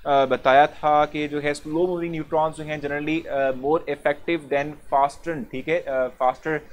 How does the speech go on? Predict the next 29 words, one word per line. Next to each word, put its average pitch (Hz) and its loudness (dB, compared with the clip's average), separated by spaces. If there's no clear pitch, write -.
अ, 139 4
for 151 -4
the 156 -2
purpose 160 -2
of 175 4
fission, 139 -2
fission 143 -6
process 135 2
के 147 -6
लिए 139 -4
जो 135 -4
है 135 -4
ये 127 -4
होता 107 -2
है, 101 0
ठीक 127 -10
है। 151 -4
So 151 -8
fission 143 -6
is 151 -6
the 135 -2
right 127 4
option। 127 0
fission 160 0
जो 165 -4
है 165 -4
process 143 -2
के 160 -6
लिए, 156 -2